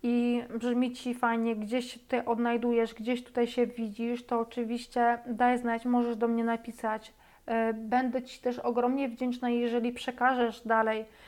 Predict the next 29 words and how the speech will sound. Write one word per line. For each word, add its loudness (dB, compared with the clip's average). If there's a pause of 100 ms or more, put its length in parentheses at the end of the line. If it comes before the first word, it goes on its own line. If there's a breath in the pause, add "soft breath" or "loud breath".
(200 loud breath)
również 2
tą, 4
e, -4
ten 2
podcast, 0 (440 soft breath)
aby 4
ktoś -2
inny 0
mógł 2
też -2
o -2
tym 0
się -6
dowiedzieć, 0 (300 loud breath)
a 2
w -2
drugiej 0
części 0
podcastu 2 (840)
dostaniesz 0
ode 0
mnie 2
informacje, 2
w 0
jaki 4
sposób -2
możesz 0
integrować 0
energię -2